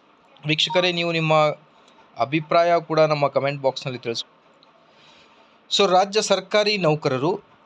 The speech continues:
ನಿವೃತ್ತಿ ನೌಕರರು ಹಾಗೂ ಕುಟುಂಬ ಪಿಂಚಣಿದಾರರ ವೇತನ ಪರಿಷ್ಕರಣೆಗೆ ಸಂಬಂಧಿಸಿದಂತೆ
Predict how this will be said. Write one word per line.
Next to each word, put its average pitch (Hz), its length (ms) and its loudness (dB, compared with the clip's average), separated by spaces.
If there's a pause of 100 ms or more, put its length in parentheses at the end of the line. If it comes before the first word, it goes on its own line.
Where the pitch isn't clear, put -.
ನಿವೃತ್ತಿ 190 540 0
ನೌಕರರು 170 560 0
ಹಾಗೂ 151 600 -2
ಕುಟುಂಬ 190 520 -4
ಪಿಂಚಣಿದಾರರ 180 1200 0 (120)
ವೇತನ 165 420 -2
ಪರಿಷ್ಕರಣೆಗೆ 160 880 -2
ಸಂಬಂಧಿಸಿದಂತೆ 131 1300 -6